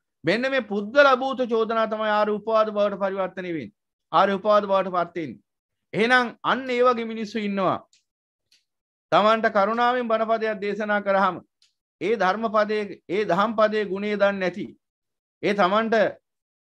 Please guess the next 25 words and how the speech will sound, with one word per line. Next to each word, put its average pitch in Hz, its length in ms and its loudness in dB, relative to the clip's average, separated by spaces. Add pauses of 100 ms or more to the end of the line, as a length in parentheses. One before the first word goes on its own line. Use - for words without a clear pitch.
(560)
සිද්ධ 202 280 0
කරලා 226 300 -2
දෙන්න 214 200 -6
හැදුව 220 300 0
යහපත 208 340 2
ගැන 220 220 -6
තේරුමක් 214 480 0
නැති, 196 280 -2 (720)
තමන්ව 226 380 2
මේ 226 140 -2
භයානක 214 460 2
සංසාරයෙන් 214 580 0
නිදහස් 208 340 -2
කරන්න 220 320 -6 (360)
නේද 214 320 -2
මේ 226 140 -4
උත්සාහ 226 360 2
ගත්තේ 214 380 0
කියලා 208 340 2
වැටහීමක් 226 600 -2
නැති, 208 280 -6 (300)
ඒ 185 180 -2
ගැන 220 220 -2
තැකීමක් 220 580 -2
නැති, 214 280 -4